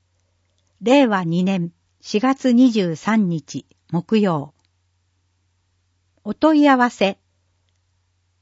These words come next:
古賀税務署。電話、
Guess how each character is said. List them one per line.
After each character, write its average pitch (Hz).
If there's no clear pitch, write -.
古 240
賀 294
税 269
務 247
署。 -
電 233
話、 190